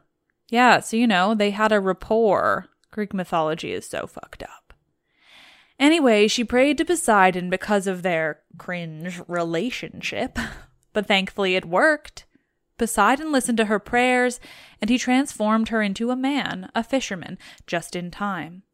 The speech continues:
Her master had just arrived there on the beach looking for her. He'd followed her footsteps and instead found this man fishing there.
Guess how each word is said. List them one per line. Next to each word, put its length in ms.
Her 120
master 460
had 160
just 240
arrived 480
there 400
on 140
the 80
beach 500
looking 380
for 140
her. 340
He'd 200
followed 340
her 140
footsteps 680
and 140
instead 560
found 400
this 200
man 440
fishing 380
there. 340